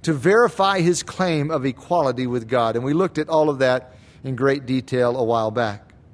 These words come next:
As you move into chapter six, the setting changes. Chapter five took place down in the southern part of Israel in Judea. That's the southern province of Israel.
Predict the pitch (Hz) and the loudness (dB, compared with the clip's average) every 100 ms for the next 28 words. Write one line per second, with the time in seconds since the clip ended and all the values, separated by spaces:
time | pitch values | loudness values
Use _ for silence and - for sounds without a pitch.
0 | - - _ _ - - - - 160 208 | -20 -20 _ _ -20 -20 -6 -2 0 2
1 | 254 285 269 185 - 233 233 190 - - | 2 2 0 0 2 2 2 -2 -2 2
2 | 269 208 - - - - - - - 165 | 2 2 -2 -6 -8 -12 -20 -20 -8 -4
3 | - 208 175 175 - 208 196 117 98 - | 4 4 4 2 0 2 2 0 -6 -10
4 | - _ _ - - - - 190 185 - | -20 _ _ -20 -20 -20 0 2 2 0
5 | 165 - 208 233 240 - 220 - 202 208 | -2 2 4 2 2 0 -2 0 2 4
6 | 208 - - 165 196 196 180 147 - 214 | 2 -2 -4 0 0 0 -2 -4 2 2
7 | 220 220 185 196 202 180 196 170 220 170 | 4 0 2 2 2 2 0 2 2 0
8 | 123 147 123 214 165 165 220 - - - | -2 -2 0 2 4 2 0 -10 -20 -20
9 | - 156 - - - - 190 180 151 180 | -4 -4 -2 -4 0 2 2 2 -2 0
10 | 196 160 143 151 123 117 127 165 | 2 2 -2 -4 -4 -4 -2 -4